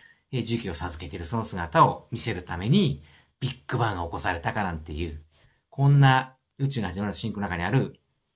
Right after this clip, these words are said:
イエスの言うところの、えー、エクレシア、お釈迦様が言うところの、えー、悟りの会合ですね。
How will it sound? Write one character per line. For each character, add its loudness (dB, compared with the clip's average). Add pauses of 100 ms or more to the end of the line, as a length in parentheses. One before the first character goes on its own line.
(140)
イ 0
エ 2
ス -6
の -6
言 -6
う -10
と -10
こ -10
ろ 4
の、 -2
え -10
ー、 -6
エ -10
ク -4
レ -2
シ -8
ア、 -16 (640)
お -14
釈 -4
迦 -6
様 -2
が 0
言 -4
う -10
と -6
こ -2
ろ 2
の、 0 (320)
え -8
ー、 -6
悟 -6
り -2
の -2
会 -6
合 -6
で -6
す -10
ね。 -6